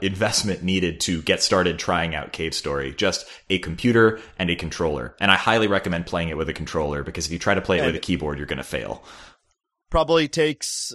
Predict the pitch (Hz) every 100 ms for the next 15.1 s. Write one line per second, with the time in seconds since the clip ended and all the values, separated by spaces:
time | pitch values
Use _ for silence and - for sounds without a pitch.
0 | - 123 - - - 170 165 180 175 180
1 | - 175 - 180 165 156 160 165 170 160
2 | 170 - 175 165 170 170 - 160 160 147
3 | 151 147 147 135 139 127 143 147 151 120
4 | 127 - 113 113 113 117 156 - - -
5 | - 104 196 - - _ - 101 98 120
6 | 113 139 127 120 107 - 113 110 113 113
7 | 120 - 110 110 101 131 - 123 135 131
8 | 117 160 160 165 151 143 - 127 127 90
9 | - - 120 139 135 123 117 98 98 107
10 | 107 117 117 107 110 101 95 - - 104
11 | - 101 82 85 - 151 127 120 104 117
12 | 107 98 104 87 - 92 95 107 117 -
13 | 104 110 110 95 90 90 90 85 80 82
14 | 78 73 73 - 78 71 71 67 67 -
15 | 67